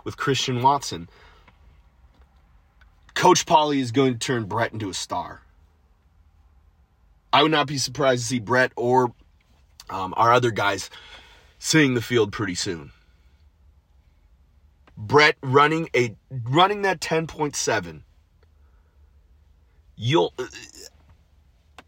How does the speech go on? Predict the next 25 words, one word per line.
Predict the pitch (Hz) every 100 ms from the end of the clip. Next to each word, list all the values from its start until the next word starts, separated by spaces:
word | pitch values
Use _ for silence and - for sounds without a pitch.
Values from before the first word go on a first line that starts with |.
| _ _ _ _ _ _ _
when | 127 151
you | 165 180
see | - 180 175
the | 156
speed, | - 160 160
when | 151 147
you | 160
see | - 160
guys | 139 135 139
like | 131
Jalen | 110 123 127 127 117
Noel, | 113 113
and | 113
even | 143 175 147
Jaden | - - 120
Higgins | 87 101 95 90
is | - -
very | 95 85 -
fast, | - - 90 - - - - -
when | 110
you | 131
see | 131 139
those | 131 127
guys | 117 123 123
separate, | - 117 113 113 107